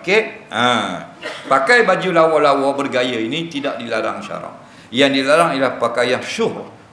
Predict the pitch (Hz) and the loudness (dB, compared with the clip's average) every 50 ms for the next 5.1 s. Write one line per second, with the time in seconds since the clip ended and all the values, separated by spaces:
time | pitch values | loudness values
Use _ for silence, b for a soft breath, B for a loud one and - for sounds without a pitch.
0 | - 117 113 113 123 120 127 131 127 - - - 139 - 135 120 - - - - | -4 -4 -2 0 0 0 0 2 0 0 -2 -4 -6 -6 -6 -8 -8 -8 -8 -8
1 | 135 117 117 135 117 107 - - B B B B - 123 135 - - 120 135 131 | -6 -4 -4 -4 -4 -4 -6 -8 B B B B -8 -8 -8 -6 -6 -4 -4 -4
2 | - - 143 123 - 117 113 120 120 120 117 143 175 202 208 - - B B B | -4 -4 -6 -4 -4 -4 -2 -2 0 0 0 2 2 2 0 -2 -4 B B B
3 | B B 139 156 127 131 123 120 127 127 127 127 127 110 117 113 120 123 151 165 | B B -6 -4 -2 -2 0 0 0 0 0 -2 -2 0 -2 -2 -2 -2 -4 -6
4 | 143 131 131 - - 120 123 120 120 110 101 92 - 101 95 87 90 87 82 80 | -6 -6 -8 -6 -4 -4 -2 -2 -2 -4 -4 -6 -6 -6 -6 -6 -6 -8 -8 -8
5 | 80 78 | -8 -10